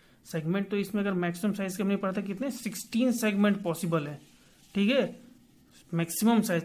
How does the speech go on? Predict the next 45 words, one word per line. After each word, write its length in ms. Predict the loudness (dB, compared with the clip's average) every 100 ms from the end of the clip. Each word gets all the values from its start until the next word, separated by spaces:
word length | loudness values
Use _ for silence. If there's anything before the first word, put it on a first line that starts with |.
| -2
के 140 | -6
सिक्सटी 420 | -4 -6 -4 0 0
फ़ोर 260 | 2 2 2
kilobyte, 480 | 0 0 2 0 0
सिक्सटी 260 | -6 -6
फ़ोर 260 | -4 0 0
kilobyte 420 | 0 -2 0 -4
के 140 | -4 -4
हम 300 | 0 2 2
sixteen 760 | 2 -4 -6 -10 0 4 6 4
segment 520 | 0 0 2 2 0
कर 140 | -2 -4
सकते 320 | -4 -8 -2
हैं 280 | 0 0 -4 -10 -20 -20 -20 _ -12
अपनी 280 | -2 2 4
memory 400 | 4 4 2 0
में। 180 | -2 -10 -18 _ -8
लेकिन 280 | -6 0 2 2 -2 -4
उन, 240 | -2 -2 -8 -8 2
वो 120 | 2 2 2
कौन 180 | 2 4
कौन 140 | 2
से 100 | 2
segment 280 | 4 4 6
ही 60 | 6
बन 160 | 4
सकते 220 | 2 0 0
हैं? 40 |
सिर्फ 120 | 2 0
या 200 | 0 0
तो 120 | -2
code 260 | 0 -2 0
segment 340 | 0 2 4
बन 120 | 4 2
सकते 280 | 0 -2
हैं, 80 | 0
या 140 | 0 0 -4 -12 0
data 260 | 0 0
segment, 380 | -2 0 2 2
या 100 | 2
stack 320 | -2 -4 -4 -4
segment, 340 | -4 -2 0
या 100 | -2 -4 -8
extra 300 | -6 -4 -4
segment, 380 | -4 -6 -6